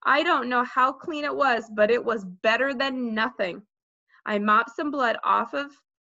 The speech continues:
Fudge's face. Sheila cried, It wasn't my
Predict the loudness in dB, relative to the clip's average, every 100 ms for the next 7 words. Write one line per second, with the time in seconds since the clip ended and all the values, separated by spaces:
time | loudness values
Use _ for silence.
0 | _ _ _ _ _ -4 -4 -4 -8 -2
1 | -2 -2 -6 _ _ -12 -8 -6 -6 -6
2 | -4 -4 2 2 4 2 4 2 4 4